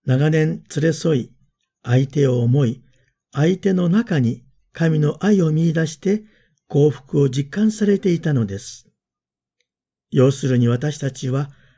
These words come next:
愛し、愛されるために生きている。このことが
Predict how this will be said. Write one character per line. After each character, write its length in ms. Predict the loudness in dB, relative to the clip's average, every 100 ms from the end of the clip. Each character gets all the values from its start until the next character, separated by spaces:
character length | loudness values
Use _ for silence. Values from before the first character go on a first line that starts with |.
| _ -10
愛 260 | -2 -2 -2
し、 360 | -6 -8 -10 _ _ _ -4
愛 260 | 0 0
さ 200 | 0 -2
れ 120 | 0 2
る 120 | 0
た 140 | -2
め 120 | 0
に 140 | 0 0
生 120 | -6
き 120 | -10
て 120 | -4
い 160 | -2 -2
る。 200 | -8 -18 _ _ _ _ _ -4
こ 140 | 2
の 100 | 2
こ 120 | 2
と 140 | 0 0
が 220 | -2 -4